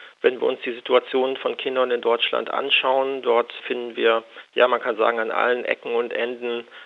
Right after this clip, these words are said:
äh, große Baustellen. Sie haben's ja gerade schon angesprochen, beispielsweise fehlt immer noch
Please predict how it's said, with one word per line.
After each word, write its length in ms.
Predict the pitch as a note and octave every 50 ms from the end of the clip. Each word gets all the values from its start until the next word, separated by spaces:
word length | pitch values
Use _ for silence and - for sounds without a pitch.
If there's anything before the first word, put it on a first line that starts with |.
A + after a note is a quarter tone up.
| - -
äh, 200 | - A#2 A#2 A2+
große 360 | - - G#2 B2+ C3 - -
Baustellen. 960 | G2 A2 G2+ A#2+ C3+ D#3 - - - C3+ C3+ C3 C3 C3 C3+ C3+ C3+ B2+ B2+ - - - -
Sie 120 | A#2 A2+ G#2+
haben's 160 | B2+ B2 -
ja 80 | B2
gerade 200 | - - A2+ -
schon 140 | - - A#2
angesprochen, 640 | - G2 A#2 B2+ C3 B2 - - A#2 A#2+ A#2 B2+ B2
beispielsweise 680 | G#2 G#2+ A2 - - A#2+ - - - A2+ A2+ A2+ A#2 A2+
fehlt 240 | - - A#2+ A2+ -
immer 220 | A#2+ A#2+ A2+ A2+
noch 200 | A#2 A2+ A2 -